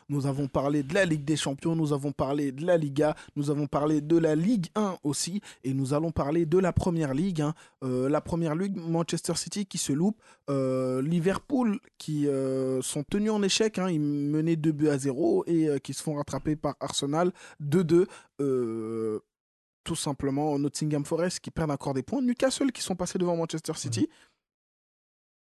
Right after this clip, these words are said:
Speaker 1: Avec la belle victoire face à Chelsea, hein, deux buts à zéro. Qu'est-ce que vous avez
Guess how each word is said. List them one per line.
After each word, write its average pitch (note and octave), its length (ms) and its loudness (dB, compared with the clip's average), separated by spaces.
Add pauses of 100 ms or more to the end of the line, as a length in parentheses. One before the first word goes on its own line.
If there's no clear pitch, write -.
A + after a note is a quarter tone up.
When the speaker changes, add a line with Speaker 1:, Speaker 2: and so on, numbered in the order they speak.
(300)
Speaker 1:
Avec D3 260 0
la E3 80 2
belle E3+ 160 2
victoire E3 400 -2
face - 260 -4
à F#3+ 80 0
Chelsea, D3+ 400 -4
hein, D3+ 120 -2
deux D3 160 -2
buts C3+ 160 -4
à - 20 -2
zéro. C3 260 -4
Qu'est-ce D#3+ 220 -6
que - 80 -4
vous C3 140 -4
avez B2 180 -10